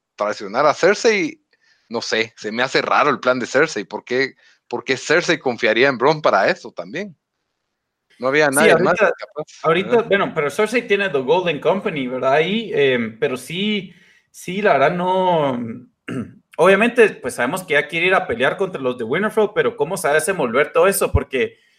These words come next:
Speaker 2: porque, em, pues, van a tener los, los del, ¿cómo se llama? Los del, los White Walkers, ¿verdad? Y estos, o sea, no sé, no sé si va a ser un three-way battle, no sé qué va a pasar ahí, pero
Speaker 1: Según la idea de, de Cersei, lo que había dicho es, "Nos preocupamos por,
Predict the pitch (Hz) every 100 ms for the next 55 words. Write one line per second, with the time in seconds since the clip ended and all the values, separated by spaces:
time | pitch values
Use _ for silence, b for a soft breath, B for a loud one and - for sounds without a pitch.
0 | b b _ - 143 - 147 139 123 120
1 | 120 120 - - - 123 104 - _ -
2 | 139 160 143 147 170 160 127 131 131 120
3 | 117 110 107 - 123 139 147 151 123 117
4 | 123 113 104 104 110 - 214 208 131 -
5 | 208 185 - 113 107 117 165 165 160 202
6 | 143 127 123 156 160 151 175 165 143 139
7 | 180 185 165 196 196 180 165 190 190 165
8 | 131 196 208 208 185 180 - 185 160 156
9 | 156 170 143 185 233 - 151 127 117 _
10 | _ _ _ _ _ _ _ B B B
11 | B B - 151 160 269 294 247 277 262
12 | 190 151 127 - 113 117 - 165 254 311
13 | 254 175 - 131 147 185 262 - 320 269
14 | 190 - 143 - 117 139 262 - 190 131
15 | 110